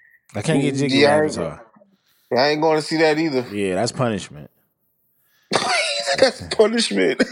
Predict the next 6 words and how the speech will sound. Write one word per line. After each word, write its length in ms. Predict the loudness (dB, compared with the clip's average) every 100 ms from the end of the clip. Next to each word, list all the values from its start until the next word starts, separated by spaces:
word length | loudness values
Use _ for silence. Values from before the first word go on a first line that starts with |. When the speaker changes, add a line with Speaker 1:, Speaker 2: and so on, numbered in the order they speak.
| 2 0 2
Speaker 2:
<laughs> 480 | 0 0 0 0 -2 -2 -2 -2 -4 -4 -6 -4 -6 -6 -8 -6 -8 -8 -10 -10 -6 -4 2
Speaker 1:
Greg, 540 | 4 6 2 -2 -8 _ -20 -16 0
question 440 | 2 4 2 0
number 220 | 0 0
three. 380 | 2 2 0 -4 _ _ _ _ _ _ -2
Speaker 2:
Okay. 400 | 0 2 2